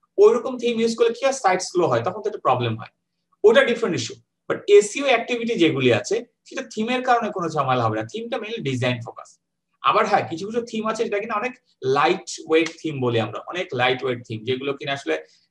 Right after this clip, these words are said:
search ইঞ্জিনের ক্ষেত্রে অনেক helpful, কারণ কি ফাস্ট load হয়। যেমন আপনার, আহ, জেনারেট Press আছে, Astra আছে, এগুলি world এর মধ্যে best কিছু লাইট ওয়েট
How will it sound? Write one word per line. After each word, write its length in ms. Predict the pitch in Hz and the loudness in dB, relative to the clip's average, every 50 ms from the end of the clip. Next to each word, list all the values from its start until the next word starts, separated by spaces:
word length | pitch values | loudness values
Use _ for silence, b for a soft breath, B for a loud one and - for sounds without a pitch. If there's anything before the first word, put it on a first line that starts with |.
| - | -2
search 180 | - 160 156 151 165 | 0 0 0 2 0
ইঞ্জিনের 220 | 156 151 156 151 | -4 -4 -4 -4
ক্ষেত্রে 180 | 156 151 156 156 | -4 -4 -4 -6
অনেক 120 | 156 - - - - _ _ _ _ - - - - | -6 -6 -8 -14 -16 _ _ _ _ -20 -20 -8 -2
helpful, 340 | 175 180 175 - - 120 107 - - _ _ _ | 0 0 0 0 -2 -6 -8 -8 -12 _ _ _
কারণ 140 | - 190 214 226 | 0 0 0 0
কি 60 | 247 | -2
ফাস্ট 320 | 240 - 214 202 190 - - - | -2 2 2 2 2 2 0 0
load 140 | 147 139 131 | 0 0 0
হয়। 180 | 113 117 113 113 - _ _ _ _ | 0 -4 -6 -8 -14 _ _ _ _
যেমন 280 | 139 151 165 160 165 165 | -2 0 2 2 2 2
আপনার, 380 | 160 160 160 - 160 156 156 151 147 147 - b b b _ | 0 0 -2 0 2 4 4 4 2 0 -6 b b b _
আহ, 140 | - 123 120 113 123 | -4 -2 0 0 2
জেনারেট 320 | 156 156 160 156 147 - - - | 2 2 4 2 2 2 0 0
Press 220 | 151 143 143 139 - | 0 0 0 0 -2
আছে, 300 | 139 127 120 - 131 131 127 127 131 - - | -2 -4 -4 -4 -2 0 0 0 -2 -4 -4
Astra 400 | 127 139 139 139 - - 160 151 139 135 | -2 -2 -2 -4 -4 -2 0 2 2 0
আছে, 200 | - - 139 139 131 123 - _ _ _ _ _ - | 0 -2 -2 -2 -2 -2 -6 _ _ _ _ _ -2
এগুলি 220 | 185 185 190 208 202 | -2 0 2 2 4
world 280 | 190 180 180 180 180 175 | 4 4 4 4 4 2
এর 80 | 180 175 | 0 0
মধ্যে 180 | 175 165 160 175 | -2 -2 -2 -2
best 280 | - 156 165 160 - - - | 0 2 0 0 0 -4 -8
কিছু 140 | 160 - 156 | -6 -4 -2
লাইট 260 | 139 135 127 123 127 | 0 0 0 0 0
ওয়েট 160 | 135 123 113 | -2 -4 -4